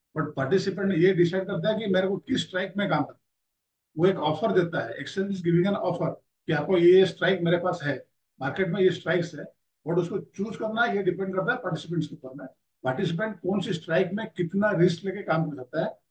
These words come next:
ये, ये जो अथॉरिटी है ये पार्टिसिपेंट के पास है, exchange के पास नहीं है। एक्सचेंज का काम है कि आपको infrastructure देना है, facility देना है, but उस facility को कैसे avail करना है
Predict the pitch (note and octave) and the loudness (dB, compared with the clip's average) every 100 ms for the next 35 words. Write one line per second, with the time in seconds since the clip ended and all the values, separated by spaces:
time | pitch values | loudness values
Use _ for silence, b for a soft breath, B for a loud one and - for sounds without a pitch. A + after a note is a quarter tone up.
0 | - E3 F3 D#3 D3 F3+ F3+ G3+ F3+ C#3+ | 0 2 2 -2 4 4 4 -2 -2 -2
1 | C#3 D#3+ F#3+ F3 G#3 B3+ A3+ - D3+ D3+ | -2 2 6 6 4 2 -4 -2 -2 -4
2 | E3 E3+ E3+ D#3 C3 D#3+ C4 - _ C#3 | -6 -2 0 0 -4 -6 -12 -12 _ -12
3 | - D#3+ E3 F3 F3+ D3 C3 - _ D3 | -6 -6 -4 -6 -6 -4 -6 -8 _ -12
4 | C#3+ G3 F#3+ G3+ F#3+ G3 B3+ - _ _ | -8 -4 -4 -2 0 0 -4 -12 _ _
5 | F3+ D3 D3+ G#3 - - _ E3 D#3 G3 | -2 -2 -4 -4 -4 -8 _ -2 0 -2
6 | F3+ F3+ F#3+ D#3 C#3 A#2 - _ _ _ | -2 -2 -2 -2 -2 -6 -14 _ _ _
7 | F#3 E3+ G#3 A3 A3 F3+ D3 B2+ - _ | -6 -6 -4 -2 2 2 0 -6 -12 _
8 | _ _ F#3 F#3+ - - E3 G3 G#3 G3+ | _ _ -2 0 -2 -4 -4 -4 -6 -8
9 | - E3+ E3 G3+ D3 D#3+ G#3 G#3+ G#3 B3+ | -6 -4 -4 -6 -2 0 2 0 0 -2